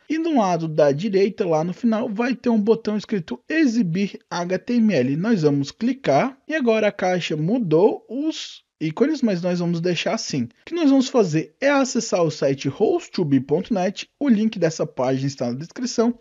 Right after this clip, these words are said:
onde aqui vai ter código página de rastreio. E nós vamos ter o script, então vamos clicar no botão, clique aqui para copiar o script. Basta clicar,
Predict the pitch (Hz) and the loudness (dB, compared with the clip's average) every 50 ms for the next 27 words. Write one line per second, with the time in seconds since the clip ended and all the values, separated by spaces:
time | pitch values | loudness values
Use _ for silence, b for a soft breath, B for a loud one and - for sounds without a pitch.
0 | _ _ 330 311 311 294 247 247 302 247 226 - 269 247 240 - 247 - - 262 | _ _ -2 0 2 4 4 2 2 -2 -2 -2 -2 0 0 -2 -2 -2 0 -2
1 | 233 233 - _ - 330 311 294 285 233 240 240 240 269 - - _ 226 208 196 | -2 -2 -4 _ -6 -2 0 0 0 2 2 2 2 2 2 0 _ 0 0 2
2 | 196 202 190 220 214 208 175 170 208 190 202 220 214 - - _ 170 160 165 156 | 2 0 0 0 -2 -2 -2 -2 -2 -2 -2 -2 -2 -4 -6 _ -2 0 0 0
3 | 165 151 135 123 - _ _ 320 320 - 302 269 226 254 254 247 233 - - 254 | 0 0 -2 -4 -6 _ _ -4 -2 2 2 4 4 6 4 4 4 4 2 0
4 | 247 240 233 285 302 - - - 180 240 247 - - - 339 - - 415 359 269 | 0 2 0 0 -2 -4 -4 -2 -2 -2 -2 -2 -4 -4 -4 -4 -4 -8 -10 -6
5 | - 320 302 247 254 277 277 277 254 247 - - - _ _ - 262 269 - - | -4 -2 0 0 0 2 2 2 2 0 -2 -8 -18 _ _ -2 -2 -2 0 0
6 | 233 214 226 214 214 202 185 - 220 233 233 - _ _ - 294 311 339 302 - | 0 2 2 2 2 2 2 2 0 0 0 -2 _ _ -2 2 2 2 4 2
7 | 302 - - 277 269 277 262 254 269 254 233 - 240 233 - 240 240 262 277 247 | 0 2 2 0 0 2 2 0 0 -2 2 2 0 2 2 0 0 0 -2 -4
8 | - - 156 131 123 - - 208 170 147 143 127 120 117 123 - - - - 247 | -2 -2 -2 -2 -2 -2 -6 -6 -2 0 2 2 2 2 -2 -4 -10 -8 -4 -4
9 | 285 302 - - 156 180 277 - | -4 -4 0 2 2 2 2 -2